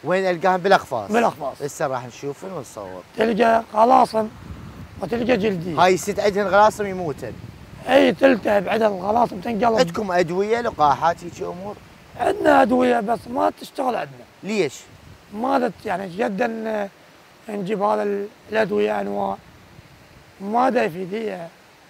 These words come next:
Speaker 1: بعد هي السالفة.
Speaker 2: ربك.
Speaker 1: يعني الحمد لله هو رزق من الله.
Speaker 2: الحمد لله.
Speaker 1: نتمنى إن شاء الله العناية المستمرة تستمرون،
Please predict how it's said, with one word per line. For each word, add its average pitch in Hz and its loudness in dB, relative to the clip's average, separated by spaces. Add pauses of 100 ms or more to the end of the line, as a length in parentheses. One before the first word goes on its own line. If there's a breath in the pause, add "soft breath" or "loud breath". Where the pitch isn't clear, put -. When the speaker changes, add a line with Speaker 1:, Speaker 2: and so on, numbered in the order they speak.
(460)
Speaker 1:
بعد 147 2
هي 147 -4
السالفة. 127 -8
Speaker 2:
ربك. 220 2 (320)
Speaker 1:
يعني 254 4
الحمد 240 2
لله 196 8
هو 233 10
رزق 202 2
من 180 -4
الله. 147 2
Speaker 2:
الحمد 180 -4
لله. 202 -2
Speaker 1:
نتمنى 180 -6
إن 180 -6
شاء 180 2
الله 175 0
العناية 170 0
المستمرة 156 -6
تستمرون، 135 -8